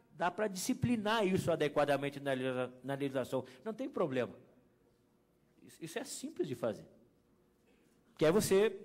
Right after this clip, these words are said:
manter um recurso adequadamente empregado e disponível e tal, a todo tempo. O processo licitatório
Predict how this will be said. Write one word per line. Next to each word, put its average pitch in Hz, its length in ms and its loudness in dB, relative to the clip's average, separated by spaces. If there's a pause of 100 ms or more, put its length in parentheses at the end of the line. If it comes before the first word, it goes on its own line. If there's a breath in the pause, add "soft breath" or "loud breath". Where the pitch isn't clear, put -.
(220)
manter 196 420 2
um 208 80 4
recurso 196 560 2 (200 loud breath)
adequadamente 165 840 2
empregado 165 500 4
e 151 40 -6
disponível 147 840 2 (220)
e 120 40 -18
tal, 147 380 -2
a 127 100 -8
todo 135 220 -2
tempo. 165 280 -2 (640 loud breath)
O 233 160 8
processo 220 760 4
licitatório 190 1120 2